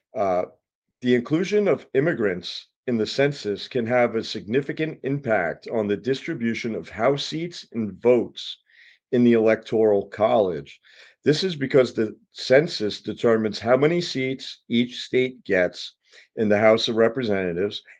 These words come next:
and these seats are then used to determine the number of electoral votes each state has in presidential elections. When the population of a state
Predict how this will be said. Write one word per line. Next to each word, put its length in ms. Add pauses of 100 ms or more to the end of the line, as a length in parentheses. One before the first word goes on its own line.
(160)
and 460 (340)
these 320
seats 460
are 160
then 320
used 380
to 100
determine 540
the 100
number 360
of 120
electoral 600
votes 500
each 340
state 380
has 580 (220)
in 120
presidential 1080
elections. 800 (680)
When 180
the 80
population 760
of 140
a 60
state 480